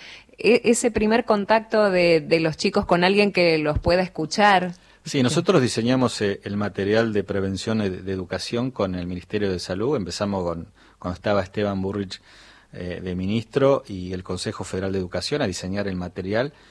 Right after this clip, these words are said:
Speaker 2: Lo terminamos, eh, con el ministro Finocchiaro porque fue todo un proceso. Y ese material,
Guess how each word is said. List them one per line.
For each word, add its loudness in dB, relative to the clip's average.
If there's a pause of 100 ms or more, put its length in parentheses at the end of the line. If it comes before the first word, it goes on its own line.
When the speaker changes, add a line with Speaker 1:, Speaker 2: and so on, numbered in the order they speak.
(140)
Speaker 2:
Lo -8
terminamos, -4
eh, -12
con -8
el -12
ministro -6
Finocchiaro 2
porque -12
fue -6
todo -4
un -6
proceso. -6 (560)
Y -2
ese 4
material, 2